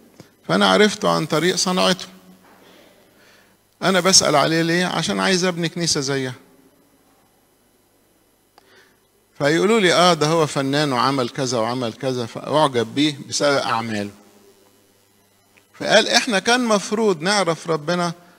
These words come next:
من الخليقة التي خلقها"، والمزمور بيقول: "السماوات تحدث بمجد الله، والفلك يخبر بعمل يديه". الذي يتأمل في الطبيعة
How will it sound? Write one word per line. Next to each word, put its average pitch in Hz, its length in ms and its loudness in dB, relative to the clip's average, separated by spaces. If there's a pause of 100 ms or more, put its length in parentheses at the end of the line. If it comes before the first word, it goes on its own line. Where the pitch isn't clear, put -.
(140)
من 151 160 -2
الخليقة 156 600 0
التي 156 300 -2
خلقها"، 165 640 -2 (460)
والمزمور 135 800 0
بيقول: 170 300 -2
"السماوات 156 920 2 (680)
تحدث 180 720 2 (340)
بمجد 151 420 2
الله، 147 460 4
والفلك 185 600 4 (120)
يخبر 170 560 0 (520)
بعمل 135 480 2
يديه". 107 420 -4 (1300)
الذي 170 320 2
يتأمل 180 560 2
في - 100 -10
الطبيعة 143 720 -2